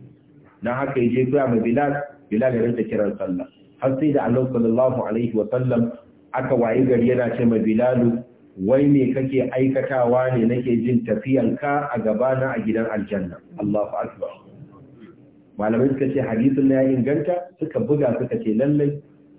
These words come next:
sanadan wa matna ya inganta. Haka Annabi sallallahu alaihi wa sallam ya faɗa. A gaban shi kuma yace a gaban shi. Ba yana nufin fifiko bane, amma yana nufin tarayya ne da manzon Allah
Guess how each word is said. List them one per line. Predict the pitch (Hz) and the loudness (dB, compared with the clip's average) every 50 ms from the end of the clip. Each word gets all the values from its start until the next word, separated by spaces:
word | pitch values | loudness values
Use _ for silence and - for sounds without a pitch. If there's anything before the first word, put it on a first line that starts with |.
| _ _ _ _ _ | _ _ _ _ _
sanadan | 156 165 165 151 135 135 123 | -2 0 0 0 0 0 0
wa | 123 120 | 2 2
matna | 117 139 143 139 127 123 113 90 78 - - - _ _ - | 2 2 0 0 0 0 -2 -2 -4 -8 -14 -20 _ _ -4
ya | 110 131 131 131 | -2 0 0 2
inganta. | 120 110 101 95 95 95 92 - - - - - - - - - - _ _ _ _ _ _ - | 2 0 0 0 0 -2 -2 -4 -10 -14 -14 -20 -20 -20 -20 -20 -20 _ _ _ _ _ _ -6
Haka | 139 147 135 135 | -6 -4 -2 -2
Annabi | 120 120 180 196 175 - | -2 0 0 -2 -2 0
sallallahu | 143 131 117 107 - | -2 -2 -2 -2 -2
alaihi | 113 107 104 101 - | -2 0 0 -2 -4
wa | |
sallam | |
ya | |
faɗa. | - 85 - - - - - _ 151 147 147 147 143 - - - _ _ _ - _ _ _ _ _ _ _ _ _ _ _ _ | -6 -8 -10 -10 -16 -16 -20 _ -8 -8 -8 -8 -8 -12 -16 -20 _ _ _ -20 _ _ _ _ _ _ _ _ _ _ _ _
A | 104 104 | -8 -4
gaban | 101 110 107 113 135 160 175 170 | -2 -2 -2 0 0 0 0 0
shi | 160 143 | -2 -2
kuma | - 165 170 170 | -2 0 0 0
yace | 170 165 - - | 0 0 -2 -2
a | 120 123 | -2 0
gaban | 113 113 107 117 117 120 117 | 0 0 0 0 0 0 0
shi. | 113 - 95 - - | -2 -4 -12 -14 -8
Ba | 98 123 131 139 | -6 -4 -2 0
yana | 156 180 185 170 160 | 0 0 0 2 0
nufin | 170 165 170 165 147 139 131 | 0 0 2 2 2 2 0
fifiko | - 147 151 143 147 151 143 131 143 123 107 | 2 0 0 2 2 2 0 2 2 0 0
bane, | 98 107 98 90 - - - - | 0 0 -2 -2 -4 -8 -12 -8
amma | 123 127 123 147 | -4 -2 -2 -2
yana | 151 151 143 135 | -2 0 0 0
nufin | 135 131 143 131 131 - | 0 0 0 0 -2 -2
tarayya | 123 113 110 117 139 143 143 139 120 113 | -2 -2 0 2 4 4 4 4 4 4
ne | 113 117 117 | 2 0 0
da | 117 110 | 0 0
manzon | 107 107 101 98 117 117 120 131 | 0 0 -2 -2 -6 -6 -4 -4
Allah | 127 123 117 110 110 - - | -2 -2 -2 -2 -4 -8 -12